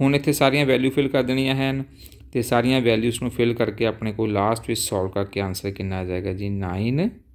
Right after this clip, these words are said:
ਸਿਕਸਟੀ ਆ ਜਾਏਗਾ ਜੀ। ਦੇਖੋ ਇੱਥੇ ਆਪਾਂ A ਦੀ ਵੈਲਿਊ ਫਿਲ ਕਰਤੀ ਹੈ, ਇੱਥੇ ਆਪਾਂ N ਤੇ D ਦੀ ਵੈਲਿਊ ਫਿਲ ਕਰਤੀ ਹੈ, ਇਹਨਾਂ ਨੂੰ ਪਲੱਸ ਕਰਕੇ ਇੱਕ ਸੌ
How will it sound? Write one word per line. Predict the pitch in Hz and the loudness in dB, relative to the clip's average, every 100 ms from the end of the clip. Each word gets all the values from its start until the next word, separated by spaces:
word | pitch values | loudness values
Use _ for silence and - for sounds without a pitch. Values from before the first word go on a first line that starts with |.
| _ | _
ਸਿਕਸਟੀ | - 117 107 - 107 | -8 -6 -6 -8 -6
ਆ | 101 | -4
ਜਾਏਗਾ | 90 87 87 - - | -4 -6 -10 -14 -16
ਜੀ। | 64 - | -18 -14
ਦੇਖੋ | - 101 107 110 - - - - - | -12 -12 -12 -14 -16 -20 -20 -10 -6
ਇੱਥੇ | 110 113 - | -2 -2 0
ਆਪਾਂ | 110 110 | 0 -2
A | - 110 110 | 0 2 2
ਦੀ | 120 | 2
ਵੈਲਿਊ | 127 123 | 2 2
ਫਿਲ | 120 127 | 0 -2
ਕਰਤੀ | 127 123 - 127 | -2 -4 -2 -2
ਹੈ, | 127 127 | -2 -2
ਇੱਥੇ | 110 110 - | -4 -6 -4
ਆਪਾਂ | 101 - 98 104 | -6 -6 -6 -2
N | 104 | -2
ਤੇ | 104 | -2
D | 101 | -2
ਦੀ | 101 107 120 | -2 0 2
ਵੈਲਿਊ | 120 120 | 2 2
ਫਿਲ | 127 | -2
ਕਰਤੀ | 120 120 - 120 | -4 -4 -4 -4
ਹੈ, | 120 | -2
ਇਹਨਾਂ | 113 | -2
ਨੂੰ | 117 | -2
ਪਲੱਸ | 113 107 110 | 0 -2 -2
ਕਰਕੇ | - 110 107 104 | -4 -6 -4 -2
ਇੱਕ | 95 95 - | -2 -2 -6
ਸੌ | - 95 92 | -6 -4 -4